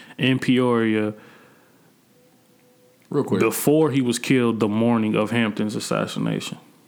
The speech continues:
Speaker 2: Real quick. Was there a, a building here in Peoria that was like a Black Panther chapter building? I looked it up and I couldn't find anything on it, but I wonder
Speaker 1: I
Speaker 2: if that's
Speaker 1: think he
Speaker 2: something
Speaker 1: just
Speaker 2: that people
Speaker 1: started,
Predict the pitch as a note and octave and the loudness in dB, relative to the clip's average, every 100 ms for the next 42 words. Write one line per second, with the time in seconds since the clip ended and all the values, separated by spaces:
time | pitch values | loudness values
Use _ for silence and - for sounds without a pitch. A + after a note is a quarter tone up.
0 | - - G#2+ - - - - - _ _ | -20 -6 -6 -6 -10 -14 -20 -20 _ _
1 | - F#2+ F#2+ G2+ A#2+ B2+ - G2+ G2+ G2+ | -6 -4 -2 0 0 0 -2 -2 -2 -2
2 | G2+ G#2+ - - _ - G2 F#2+ G2 B2+ | -4 -8 -16 -20 _ -6 -4 -2 -2 0
3 | C#3+ D3 C#3+ - - B2+ B2 A2+ A2+ G#2+ | -2 -4 -8 -18 -10 -4 -2 -2 -2 -2
4 | G#2+ A#2 A#2+ A#2+ - F#2+ F#2+ F#2+ G2 F#2+ | 0 -2 -4 -10 -6 -2 -2 0 -2 -2
5 | F#2 F#2+ F#2+ G#2+ G2+ F2+ G#2 G#2 G#2 G2+ | -2 -2 -2 -4 -4 -2 -2 0 -2 0
6 | F#2+ C3+ F3+ C3 C3 B2+ A2 B2+ A2 A2 | 2 2 2 2 2 2 0 0 0 0
7 | A2+ G#2+ G#2 G2+ G2+ B2 A2 G#2+ A2 A#2 | 0 0 0 0 0 0 0 0 2 2
8 | A#2 C#3+ E3 D3 D3+ B2+ C#3+ - B2 D3 | 2 2 2 4 4 4 4 4 2 4
9 | D3 | 4